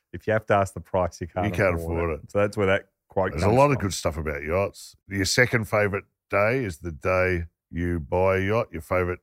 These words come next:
Speaker 2: day is the day you sell it.
Speaker 1: You sell
Speaker 2: Is that
Speaker 1: it.
Speaker 2: a good one?
Speaker 1: That's the one you've always be friends with someone who owns a boat. Don't own a boat.
Speaker 2: <laughs>
Speaker 1: There's, it's like there's a certain things in life
Speaker 2: The
Speaker 1: that you don't wanna own. You want a friend to own it, that you can then use it.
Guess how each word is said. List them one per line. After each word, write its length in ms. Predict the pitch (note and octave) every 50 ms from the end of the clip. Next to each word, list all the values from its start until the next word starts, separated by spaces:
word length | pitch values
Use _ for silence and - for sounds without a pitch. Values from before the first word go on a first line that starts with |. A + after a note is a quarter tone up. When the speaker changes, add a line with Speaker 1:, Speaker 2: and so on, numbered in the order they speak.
| _ -
Speaker 2:
day 360 | F2 F2 F2 F2+ F2+ F2 F2+ -
is 120 | - C#2+
the 100 | D#2 D#2+
day 200 | D2+ - F2 E2+ E2+
you 80 | D#2+ D#2+
sell 340 | - - - F#2+ G2+ A2+ B2+
it. 80 | A#2 G#2+
Speaker 1:
You 60 | G2+
sell 200 | F#2 - G#2 G2
Speaker 2:
Is 60 | F#2
that 100 | F2+ F2+
Speaker 1:
it. 80 | F2 E2+
Speaker 2:
a 40 | E2
good 140 | C#2+ F#2 F#2
one? 140 | G#2+ A#2+
Speaker 1:
That's 220 | C3 C#3+ D3+ - -
the 80 | D#3+
one 200 | C#3+ C#3 C3 B2
you've 160 | A#2 A2 G2+ A2+
always 400 | A#2 B2 A#2 A#2+ A#2 A2+ A2 G#2
be 280 | - A2+ G2+ F#2+ F#2+ - _
friends 380 | - - - - A2+ A2+ G#2+ G#2+
with 80 | G2+
someone 180 | - F#2+ F2+ F2
who 60 | F2
owns 220 | F2 E2+ E2 D#2 F#2
a 40 |
boat. 240 | D#2+ E2 E2+ E2+ F2 - G2+ F#2+ _ _ -
Don't 240 | - F#2 F#2 F#2 F2+
own 180 | F2+ F#2 F#2 F#2
a 60 | E2+
boat. 300 | D2+ - D#2+ D2+ D#2 - _ _ _ _ _ _ _ - -
Speaker 2:
<laughs> 1000 | - - - - - - - - - - _ _ _ - _ _ - - - -
Speaker 1:
There's, 280 | A#2+ A#2 A2+ - - -
it's 180 | - A#2 - -
like 220 | C3+ C3 C3 A#2+
there's 160 | C3 C3 B2+ B2+
a 20 |
certain 340 | - - D3+ D3+ D3 D3+ C#3
things 280 | - B2+ A#2+ B2 A2+
in 100 | A#2+ A#2+
life 220 | A2 G#2+ F#2+ F2+ G#2+
Speaker 2:
The 60 | G#2
Speaker 1:
that 120 | G2+ G2
you 100 | A2+ A2 G#2+
don't 260 | G2 A#2+ A#2 A#2+ A#2+
wanna 200 | A#2+ A2+ A2 G#2+
own. 320 | G#2 G2+ G2 F#2+ F#2 F#2
You 80 | F#2+ F#2+
want 120 | F#2+ G2 F#2+
a 60 | F#2
friend 320 | - - - F#2+ F#2+ F#2+
to 100 | E2+ - F2+
own 200 | E2+ E2 D#2 D2+
it, 140 | E2 - _ _ _ _ _ -
that 120 | - F#2 G2
you 140 | G2+ G2
can 200 | F2+ F#2+ F#2 F2+
then 180 | F2 F#2 F2 E2+
use 300 | F2 F2+ F2 F2 E2 D#2+
it. 120 | E2 E2+